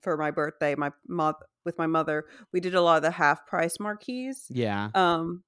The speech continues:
Speaker 2: Which today is kind of all clumped into the T K T S booth.
Speaker 1: Sure.
Speaker 2: So.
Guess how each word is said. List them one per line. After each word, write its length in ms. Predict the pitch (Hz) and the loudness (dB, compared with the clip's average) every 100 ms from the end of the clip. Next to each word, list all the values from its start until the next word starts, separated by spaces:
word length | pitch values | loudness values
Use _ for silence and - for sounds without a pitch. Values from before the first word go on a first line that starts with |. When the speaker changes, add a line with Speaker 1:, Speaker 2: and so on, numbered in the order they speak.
| - | 2
Speaker 2:
Which 240 | 156 - | 4 4
today 380 | 160 151 147 139 | 4 6 6 4
is 100 | 123 | 2
kind 180 | - 139 | 0 0
of 80 | 123 | 2
all 120 | 120 | 2
clumped 340 | - 127 113 | 0 -6 -4
into 220 | 127 120 110 | -4 -6 -8
the 120 | 117 | -10
T 180 | - 123 | -8 -6
K 180 | 120 | -6
T 240 | 110 117 107 | -6 -4 -4
S 140 | 104 | -4
booth. 420 | - 92 90 - _ _ _ _ _ _ _ _ | -6 -8 -8 -12 _ _ _ _ _ _ _ _
Speaker 1:
Sure. 360 | - 143 - _ | -8 -6 -6 _
Speaker 2:
So. 340 | - 117 104 | -10 -6 -6